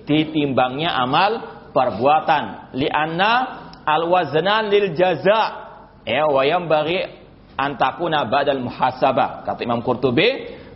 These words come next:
karena hari timbangan itu untuk pembalasan kepada hamba, maka hari perhi-, hari pertimbangan amal atau timbangan amal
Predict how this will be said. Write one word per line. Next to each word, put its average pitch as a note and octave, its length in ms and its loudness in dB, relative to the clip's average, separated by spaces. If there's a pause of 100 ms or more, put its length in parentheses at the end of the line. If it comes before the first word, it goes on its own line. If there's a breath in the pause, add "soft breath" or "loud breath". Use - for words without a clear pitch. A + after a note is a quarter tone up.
(100)
karena F3 480 0
hari D3 240 0
timbangan D#3 440 0
itu D3+ 240 -2
untuk E3+ 640 0 (320)
pembalasan F3 720 2
kepada C#3+ 380 0
hamba, D3 380 2 (500)
maka D#3+ 560 2
hari C3+ 340 -2
perhi-, C3+ 380 -2
hari E3+ 320 0
pertimbangan D3+ 560 0
amal D3+ 340 0 (140)
atau D3 100 0
timbangan C#3 380 -2
amal D#3+ 320 2